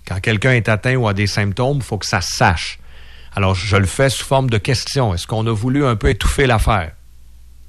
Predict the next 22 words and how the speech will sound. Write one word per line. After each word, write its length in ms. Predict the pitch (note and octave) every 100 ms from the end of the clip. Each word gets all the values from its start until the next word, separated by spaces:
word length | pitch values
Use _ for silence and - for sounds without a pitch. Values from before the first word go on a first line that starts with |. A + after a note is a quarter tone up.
| - - -
Là, 360 | G#2+ B2 C#3
merci 440 | A#2 A2 A2 - D#3+
de 80 | B2
la 80 |
transparence. 720 | G#2+ A2+ - A2+ G#2 C3 D#3 A2+
Le 80 |
communiqué 560 | G2+ A2+ A2+ G#2+ B2+ A#2
est 40 |
là. 280 | G#2+ G#2+ C3 - - - -
On 140 | F2+ F#2
dit 180 | F2+ A2+
qu'on 220 | A#2 G2
reconnaît 400 | A#2 A#2+ A#2 B2
qu'il 100 | A#2+
y 40 |
a 20 |
une 80 | A2
éclosion. 580 | G#2+ A#2 G#2+ F2+ A#2 C3
Elle 100 | G#2+
est 60 | G#2+
sous 200 | - -
contrôle. 520 | B2 A2 A#2+ A#2+